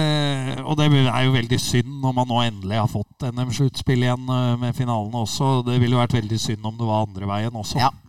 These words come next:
Speaker 2: det er
Speaker 1: At,
Speaker 2: helt enig.
Speaker 1: eh, Stavanger hadde så mange ute med
Speaker 2: Ja.
Speaker 1: sykdom, eh, og, og Storhamar hadde vært så dominante.
Speaker 2: Ja, helt enig.
Speaker 1: Eh, vi trenger en spennende finaleserie nå. Vi vil ha minst, eh, seks matcher, altså.
Speaker 2: Enig.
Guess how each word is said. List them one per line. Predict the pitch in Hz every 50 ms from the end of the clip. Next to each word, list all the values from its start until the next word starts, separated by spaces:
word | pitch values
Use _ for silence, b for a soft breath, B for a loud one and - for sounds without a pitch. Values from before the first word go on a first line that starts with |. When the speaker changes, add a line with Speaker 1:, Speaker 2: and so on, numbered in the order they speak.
| _ -
Speaker 2:
det | - 120 117
er | 131 127
Speaker 1:
At, | 120
Speaker 2:
helt | 117 120 120 113
enig. | 110 113 113
Speaker 1:
eh, | 107
Stavanger | - - 127 113 104 98 98 104 107 110 107 110
hadde | 107 107 110 113 113 113
så | - - 113 107 107
mange | 110 107 107 107 110
ute | 104 - - 120 110
med | 113 113 110
Speaker 2:
Ja. | 110 110 110 110
Speaker 1:
sykdom, | 98 - 120 110 - - - 120 120 117
eh, | 113 120 117 113 110 107 110 107
og, | 107 110 110 110 110 107 104 104 107 110
og | 110 107
Storhamar | - - 131 117 104 95 92 95 104
hadde | 104 107 104
vært | 101 - - -
så | - 110 107 107 107 104
dominante. | 107 101 107 107 113 113 110 101 - - 147
Speaker 2:
Ja, | 131 - - _ _ _ _ _ -
helt | 117 117 120 147
enig. | 135 120
Speaker 1:
Eh, | 117 113 113 113 113 113 113 110 107 - - -
vi | 135 -
trenger | - - 117 107 113 117 131 147
en | 156 143
spennende | - - - 123 107 92 98 104 101
finaleserie | 131 123 113 104 87 95 90 92 110 101 107
nå. | 110 123 127 127 120
Vi | 120 120 117
vil | 120
ha | 127
minst, | 135 131 123 120 120 123 - - - - - - -
eh, | 123 120 120 120 110
seks | - 127 110 - - - -
matcher, | 135 113 - - - 127 135
altså. | 139 113 - - -
Speaker 2:
Enig. | 143 139 123 139